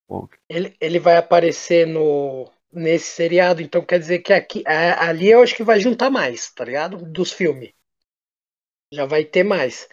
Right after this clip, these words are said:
Speaker 2: Esse daí, eu acho que eles vão fazer que nem o ca-, é o, como é que é o nome do outro lá, que faz, que é o Jon Snow lá?
Speaker 1: Ele
Speaker 2: E ele
Speaker 1: é
Speaker 2: vai
Speaker 1: o
Speaker 2: ser o Cavaleiro lá
Speaker 1: Cavaleiro,
Speaker 2: também.
Speaker 1: Cavaleiro Negro.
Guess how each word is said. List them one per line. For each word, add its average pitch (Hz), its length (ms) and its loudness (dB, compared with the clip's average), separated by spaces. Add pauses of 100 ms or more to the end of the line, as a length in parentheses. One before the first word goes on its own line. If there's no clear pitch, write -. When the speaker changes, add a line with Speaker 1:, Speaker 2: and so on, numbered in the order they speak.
(460)
Speaker 2:
Esse 220 320 4
daí, 190 500 4
eu 190 140 8
acho 190 180 4
que - 80 -2
eles 175 120 0
vão 196 140 0
fazer 202 320 0
que 202 140 -10
nem 190 160 -2
o 226 220 -2
ca-, - 200 -8
é 190 140 2
o, 185 340 2
como 208 220 -8
é 240 60 -6
que - 100 -10
é 220 40 -4
o 196 60 -2
nome 185 260 -4
do 165 120 -6
outro 185 320 -4
lá, 233 160 -4
que 165 240 -8
faz, 156 340 -8
que - 800 -8
é 190 40 8
o 180 60 6
Jon 170 220 6
Snow 175 380 4
lá? 226 340 -2 (1300)
Speaker 1:
Ele 107 180 0
Speaker 2:
E - 20 6
ele 117 120 6
Speaker 1:
é - 20 6
Speaker 2:
vai 196 140 6
Speaker 1:
o - 20 0
Speaker 2:
ser 220 120 -2
o 208 60 0
Cavaleiro 196 640 2
lá 160 60 2
Speaker 1:
Cavaleiro, 160 200 4
Speaker 2:
também. 151 220 -2
Speaker 1:
Cavaleiro 127 440 4
Negro. 95 500 -2